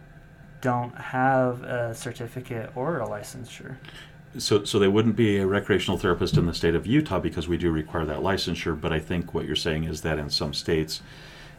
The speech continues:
Speaker 2: to be a recreational therapist doesn't have the same meaning that it would in a state that requires licensure. I,
Speaker 1: Correct.
Speaker 2: I think.
Speaker 1: Correct.
Speaker 2: Yeah, I, I know that, uh, Alyssa, one of our other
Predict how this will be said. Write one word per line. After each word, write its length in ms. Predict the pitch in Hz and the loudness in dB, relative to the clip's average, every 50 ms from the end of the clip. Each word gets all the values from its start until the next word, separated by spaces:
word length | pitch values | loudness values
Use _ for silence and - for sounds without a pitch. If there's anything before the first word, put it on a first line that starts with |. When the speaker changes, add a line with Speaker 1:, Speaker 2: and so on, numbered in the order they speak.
| - - | -18 -8
Speaker 2:
to 120 | - - 95 | -4 -2 0
be 140 | 85 95 | 2 2
a 60 | 90 87 | 2 4
recreational 520 | 87 87 87 - 90 85 80 - 80 76 | 2 2 2 2 0 0 0 -2 -4 -6
therapist 560 | - - 87 85 82 - - 82 78 - - - | -4 -2 0 0 0 0 -2 -4 -4 -4 -4 -2
doesn't 400 | 82 82 78 78 82 78 78 - | 0 0 0 0 -2 -4 -4 -6
have 340 | - - - 80 78 76 | -8 -4 -4 -2 -2 -2
the 100 | 78 78 | -4 -4
same 360 | 73 - - 78 73 76 76 76 | -4 -4 -4 -4 -4 -4 -4 -2
meaning 500 | 80 85 85 85 80 73 73 71 71 73 - - - - - - - - - - | -2 -2 0 0 -2 -2 -4 -6 -8 -10 -12 -18 -20 -20 -20 -20 -20 -16 -10 -6
that 100 | - 82 | -6 -4
it 140 | 76 - 76 | -4 -4 -4
would 240 | 78 78 76 73 76 | -4 -2 -2 -2 -2
in 100 | 73 71 | -4 -4
a 60 | 69 | -6
state 240 | - - 73 71 71 | -6 -4 -4 -4 -4
that 120 | 73 55 | -6 -6
requires 380 | 65 71 - - 67 67 - - | -8 -8 -8 -10 -10 -10 -10 -10
licensure. 560 | 58 60 - - - - - - - - - | -10 -10 -10 -10 -10 -10 -8 -6 -6 -8 -8
I, 160 | - - - | -12 -10 -6
Speaker 1:
Correct. 300 | - 131 110 95 92 87 | -4 0 2 2 2 2
Speaker 2:
I 40 | 90 | 0
think. 440 | - - 80 62 - - - - - - - - - | -2 -4 -8 -10 -10 -14 -18 -20 -20 -20 -18 -12 -6
Speaker 1:
Correct. 280 | - 139 120 113 107 - - - - - | -2 0 0 0 0 -4 -6 -6 -2 0
Speaker 2:
Yeah, 160 | 98 92 95 | 2 2 4
I, 140 | 85 95 92 - | 4 2 2 2
I 40 | 101 | 4
know 160 | 107 113 117 | 4 6 6
that, 380 | 113 110 92 85 - - - - | 4 4 0 -2 -4 -6 -2 0
uh, 240 | 98 85 85 85 - | 2 2 2 0 0
Alyssa, 380 | - 87 90 87 85 - 90 82 | 0 2 2 2 0 0 0 0
one 140 | 85 82 | 0 0
of 80 | 85 80 | 0 2
our 120 | 82 80 | 2 2
other 300 | 85 82 85 80 80 76 | 2 2 2 0 0 -2